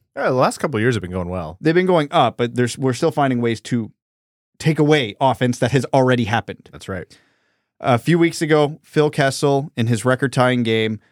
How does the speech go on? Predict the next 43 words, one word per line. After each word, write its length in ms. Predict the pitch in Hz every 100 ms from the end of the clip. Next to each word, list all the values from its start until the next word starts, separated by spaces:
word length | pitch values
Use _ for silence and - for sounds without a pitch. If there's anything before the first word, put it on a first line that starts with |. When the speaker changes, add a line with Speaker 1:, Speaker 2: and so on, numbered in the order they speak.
| _ _
Speaker 2:
scored 520 | - - - 147 139 135
his 120 | 131
four 280 | - 135 135
hundredth 320 | 139 139 123
goal 280 | 120 113 113
against 340 | 110 113 -
his 120 | 117
former 380 | - 113 107 104
team. 320 | - 98 87 - _ _ _ _ _ _ _ _ -
Like, 200 | 170 156 _
what 340 | - 160 214 -
kind 320 | - 143 135
of 60 | 120
moment 300 | 110 104 95
is 100 | 87
that? 160 | 107
That 160 | 156 190
is 220 | 196 165 - _ _ _ _ _ _ _ _ _
fairy 500 | - - 147 139 131
tale 380 | - 127 107 95 -
type 220 | 127 110
of 100 | 101
stuff. 260 | - 110 -
The 140 | 139
exact 560 | 127 - 160 165 160 -
type 240 | 151 139
of 80 | 120
storyline 760 | - 131 120 120 113 110 107
and 100 | 107 -
entertainment 920 | 120 117 - - 143 120 101 95 - _ _ _ _ _ _ _ _
a 100 | 131
fan 540 | 120 - 131 123 120 123 - _ _ _ _ _ _ -
would 380 | 113 131 123
love 400 | 127 135 139 120 -
to 120 | 127
see 300 | - 117 101
on 220 | 107 113
T 200 | - 113
V 220 | 104 107
or 100 | 107
in 120 | 101
person 400 | 98 104 - 107
live. 320 | 92 73 -